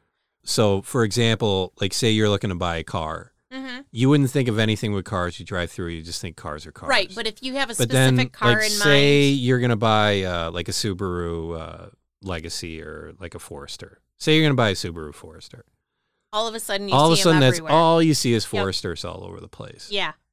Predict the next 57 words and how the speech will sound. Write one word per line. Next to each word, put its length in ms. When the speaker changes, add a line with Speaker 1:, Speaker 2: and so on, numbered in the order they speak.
Speaker 1:
And 80
that's 160
kind 180
of 80
the 100
same 240
thing 200
in 80
the 80
woods. 480
There's 240
some 280
weird 380
things 280
that 120
you 80
see, 320
and 140
then, 260
like, 300
you 140
see 400
that, 340
and 120
then 220
you 140
start, 320
it's 120
not 200
that 220
you 60
keep 260
looking 260
out 160
for 200
it, 40
but 80
I 60
think 180
unconsciously 840
you're 320
kind 180
of 60
filtering 560
stuff 300
through. 440
Speaker 2:
Yeah. 340
Speaker 1:
And 160
you 60
just 240
look 120
Speaker 2:
Well, 40
Speaker 1:
and 80
Speaker 2:
that 120
Speaker 1:
you're 60
like, 180
"Oh, 40